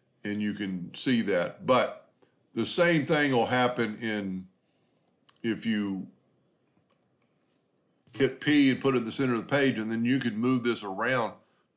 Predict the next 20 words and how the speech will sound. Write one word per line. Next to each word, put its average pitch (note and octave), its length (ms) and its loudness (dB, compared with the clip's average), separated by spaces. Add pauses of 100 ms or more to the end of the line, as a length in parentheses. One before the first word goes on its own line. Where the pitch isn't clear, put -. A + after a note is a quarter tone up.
(120)
'cause G#2 220 -2
you C3 80 4
can A2+ 180 0
see D3 240 2
what B2 240 2
you're A2 120 -2
gonna G#2+ 160 -2
do A#2 200 2
with G#2 180 -2
the G2+ 140 -2
intersect A2+ 500 -4
tool, F#2 380 -6 (1400)
and G#2 180 -4
then G#2+ 400 -2
select G#2 520 0
it A2 80 0
all G#2 400 4
and G2 220 -6
go G2 420 0
intersect, G2+ 680 -4